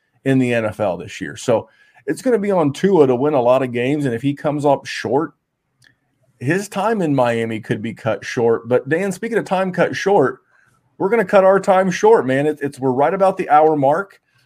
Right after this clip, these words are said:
Uh, I wanna give you a minute to, uh, again, talk about all the good stuff that you and, uh, I, I wanna make sure I call out names 'cause they're my boys too. J D, uh, at Goat District,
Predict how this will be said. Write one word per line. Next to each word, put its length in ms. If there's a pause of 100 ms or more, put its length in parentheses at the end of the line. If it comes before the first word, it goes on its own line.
Uh, 280
I 60
wanna 200
give 220
you 120
a 40
minute 320
to, 260
uh, 180
again, 360
talk 180
about 220
all 200
the 100
good 180
stuff 340
that 140
you 380
and, 140
uh, 200 (300)
I, 160
I 40
wanna 220
make 160
sure 160
I 60
call 240
out 180
names 340
'cause 200
they're 140
my 160
boys 380
too. 300
J 320
D, 360 (600)
uh, 240 (120)
at 280
Goat 240
District, 520